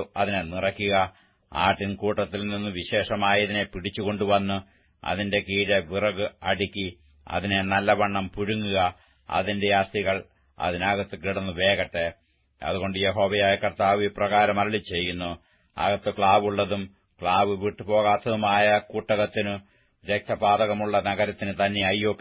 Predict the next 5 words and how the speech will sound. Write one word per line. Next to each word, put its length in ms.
കഷ്ടം. 380
അതിനെ 500
ഖണ്ണം 260
ഖണ്ണമായി 540
പുറത്തിടുക. 840